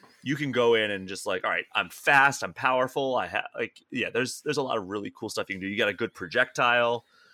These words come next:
I am really enjoying it. You gave it an eight out of ten, so it sounds like while you really like the game,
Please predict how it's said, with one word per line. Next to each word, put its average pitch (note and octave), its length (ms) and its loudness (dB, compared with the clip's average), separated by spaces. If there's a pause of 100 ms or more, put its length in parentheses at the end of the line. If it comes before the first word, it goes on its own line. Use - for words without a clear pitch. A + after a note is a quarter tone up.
(460)
I C3 600 4
am G#2+ 160 -4
really A2+ 220 0
enjoying A2 320 -2
it. A2 140 -6
You D3 160 -6
gave G#3+ 180 4
it D3 60 -2
an C#3 180 -2
eight C3 140 0
out A#2 120 4
of F#2 80 -4
ten, G2 440 0
so C#3 120 -2
it C3+ 80 -2
sounds E3 240 2
like D#3 120 -2
while B2+ 240 2
you C#3+ 120 -2
really C3+ 260 -2
like A#2+ 360 -2
the A2 80 -8
game, G2 520 -2